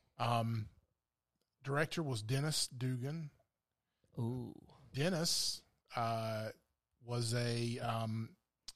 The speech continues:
Speaker 1: basically a buddy of Adam Sandler's, and, uh, has done so many of, uh, those S N L movies. Um, he has actually, uh, acted in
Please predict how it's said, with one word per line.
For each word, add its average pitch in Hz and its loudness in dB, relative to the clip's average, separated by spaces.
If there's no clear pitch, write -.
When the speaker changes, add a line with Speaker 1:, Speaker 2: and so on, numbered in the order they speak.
Speaker 1:
basically 156 0
a 143 0
buddy 135 2
of 127 0
Adam 123 0
Sandler's, 120 -2
and, 113 -2
uh, 107 -2
has - -2
done 123 0
so 127 2
many 120 0
of, 110 -4
uh, 110 0
those 110 -2
S 113 -2
N 117 -2
L 117 -2
movies. 107 -2
Um, 104 -2
he - 0
has 135 4
actually, 120 0
uh, 95 -6
acted 135 0
in 113 0